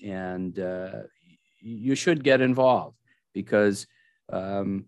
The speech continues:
you know, to, to, to whom much is given, much is expected. I think that's a, that's a, a biblical line that really has a significant meaning. And, and we want so much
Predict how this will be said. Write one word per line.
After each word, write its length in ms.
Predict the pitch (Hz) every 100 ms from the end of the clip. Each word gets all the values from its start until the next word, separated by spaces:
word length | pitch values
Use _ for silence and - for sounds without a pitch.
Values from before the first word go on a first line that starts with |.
| _ _
you 140 | - 113
know, 440 | 107 107 104 104 - _ _ _ _ _ -
to, 340 | 123 120 85 104
to, 360 | 131 117 113 - _ _ _ _ -
to 100 | 110
whom 280 | 107 180 160
much 280 | 139 139 131
is 140 | 107
given, 380 | - 135 117 98
much 240 | 107 113
is 140 | 107 101
expected. 560 | - - 107 - - -
I 100 | 80 -
think 140 | 95 -
that's 300 | 101 101 -
a, 200 | 92 90 _ _ _ -
that's 300 | 92 98 -
a, 180 | 92 92
a 120 | 98
biblical 680 | 87 107 104 98 - 95 92
line 480 | 107 107 98 95 92
that 160 | 90 - 101
really 460 | 107 117 110 101
has 340 | 104 95 87 -
a 160 | 95
significant 680 | - 101 - 110 107 98 85
meaning. 400 | 113 120 92 90
And, 180 | 87 90 _ _ -
and 260 | 101 101
we 200 | 101 123
want 420 | 139 120 147 -
so 180 | - 113
much 540 | 104 107 104 - -